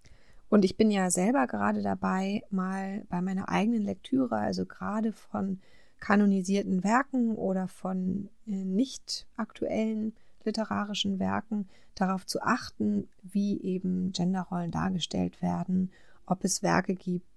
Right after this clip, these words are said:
die, ähm, irgendwie herausragen in Bezug auf die Sch-, Beschreibung von Genderrollen und eben auch nicht-binären Genderrollen. Und da stellt man fest, also wenn man nun viele dieser sogenannten Klassiker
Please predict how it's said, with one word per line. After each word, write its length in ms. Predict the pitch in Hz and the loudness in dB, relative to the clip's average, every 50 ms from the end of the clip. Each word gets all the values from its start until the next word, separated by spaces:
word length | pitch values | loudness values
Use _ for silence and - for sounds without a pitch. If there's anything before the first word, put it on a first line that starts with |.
| - | -4
die, 380 | 185 175 175 175 175 175 175 - - - - - - - - - - - - - - - - | -4 -2 -2 -2 -2 -2 -2 -4 -6 -14 -20 -20 -20 -20 -20 -20 -20 -20 -20 -20 -12 -8 -6
ähm, 300 | 170 175 175 175 175 - | -4 -4 -4 -4 -6 -6
irgendwie 600 | - - 190 180 175 165 170 165 160 165 170 175 - - - | -4 0 2 2 2 2 0 -2 -2 -2 -4 -4 -6 -10 -8
herausragen 840 | - 175 175 165 156 165 175 - - - 156 151 151 151 156 165 165 | -4 -2 0 2 4 4 4 4 2 0 0 0 0 0 0 -2 -2
in 100 | - 175 | -2 -2
Bezug 300 | 165 165 - - 190 - | -2 -2 -2 -2 -2 0
auf 140 | 185 175 - | 0 0 -2
die 100 | - 160 | -2 -2
Sch-, 200 | - - - - - | -4 -4 -4 -8 -10
Beschreibung 520 | - 185 - - - 165 170 175 175 170 180 | -4 -2 -2 0 2 2 2 2 2 0 -4
von 340 | - - 190 180 170 165 180 | -4 -2 0 0 0 2 2
Genderrollen 560 | - 208 240 254 240 214 214 208 208 208 - | 4 4 6 6 4 4 4 2 2 2 0
und 160 | - 175 - | 0 0 0
eben 160 | - 175 175 | 0 0 0
auch 160 | - 175 156 - - | 0 -2 -4 -2 2
nicht-binären 640 | 190 220 220 - - - 208 190 190 190 190 185 | 2 2 2 0 -4 -4 -2 -2 0 0 0 0
Genderrollen. 680 | 185 - 185 180 190 190 185 190 185 185 190 190 196 185 - - - - - - - - - - - - - - - - - - - - - - - - - - | -2 0 0 0 0 0 0 0 0 0 2 0 0 -2 -6 -12 -20 -20 -20 -20 -20 -20 -20 -20 -20 -20 -20 -20 -20 -20 -20 -20 -20 -20 -20 -20 -20 -20 -4 2
Und 100 | - 208 | 4 6
da 60 | 196 185 | 8 8
stellt 220 | - 208 208 - | 8 6 4 4
man 120 | 196 190 | 4 2
fest, 300 | 185 - 247 294 - - | 2 4 4 4 4 4
also 160 | 247 202 196 196 | 4 2 2 2
wenn 100 | 196 196 | 2 4
man 160 | 190 190 190 | 4 4 6
nun 140 | 185 185 185 | 4 4 4
viele 260 | - - 220 214 208 | 4 4 4 4 4
dieser 240 | 190 196 190 185 175 | 4 4 4 6 6
sogenannten 720 | 196 196 196 196 190 190 190 185 180 180 180 180 190 - | 6 4 4 4 4 4 4 2 2 0 0 0 -2 -2
Klassiker 720 | - 208 240 269 - - 254 - - 190 185 185 185 185 | 2 4 4 4 4 2 0 0 0 0 2 2 2 0